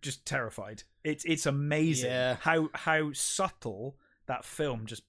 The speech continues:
Speaker 1: builds, and it just keeps building. And the more we hear, uh,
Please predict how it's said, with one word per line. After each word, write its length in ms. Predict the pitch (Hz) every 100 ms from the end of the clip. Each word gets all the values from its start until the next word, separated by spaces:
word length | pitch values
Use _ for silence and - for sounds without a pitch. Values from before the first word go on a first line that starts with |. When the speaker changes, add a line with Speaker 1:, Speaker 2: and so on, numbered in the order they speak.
| -
Speaker 1:
builds, 520 | 117 107 101 - - _
and 80 | 127
it 40 | 120
just 160 | 135
keeps 160 | - 135
building. 320 | - 131 120 - -
And 100 | 131
the 40 | 139
more 220 | 143 151
we 140 | 147
hear, 640 | 131 - 139 135 123 117 - - - -
uh, 560 | 131 120 117 110 98